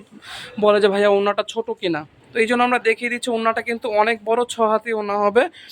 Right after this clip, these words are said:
এটা ফেরি সিল্কের ওড়নাটা পাবেন। এটারও সাইজ দেওয়া যাবে, ছত্রিশ থেকে ছেচল্লিশ অ্যাভেলেবল সাইজ হবে, আর প্রাইসটা দিচ্ছি মাত্র ষোলোশো পঞ্চাশ।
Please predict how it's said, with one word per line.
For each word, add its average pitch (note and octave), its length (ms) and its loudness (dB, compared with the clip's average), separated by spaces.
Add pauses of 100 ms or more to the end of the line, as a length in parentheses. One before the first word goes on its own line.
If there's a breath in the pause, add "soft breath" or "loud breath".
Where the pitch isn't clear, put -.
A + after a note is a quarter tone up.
(200 loud breath)
এটা A3 180 -2
ফেরি A#3 240 0
সিল্কের A3+ 360 0
ওড়নাটা G3+ 300 2
পাবেন। G#3 300 -2
এটারও A3+ 280 -6
সাইজ G#3 260 -2
দেওয়া G3+ 180 -2
যাবে, G3+ 220 -8
ছত্রিশ B3+ 380 -8
থেকে C#4 200 -4
ছেচল্লিশ A#3+ 400 -2
অ্যাভেলেবল G3+ 420 0
সাইজ G3 300 0
হবে, A3 160 -2
আর - 80 -2
প্রাইসটা G3 340 -8
দিচ্ছি G#3+ 240 -10
মাত্র G#3 300 -4
ষোলোশো A3+ 380 2
পঞ্চাশ। A#3 540 -2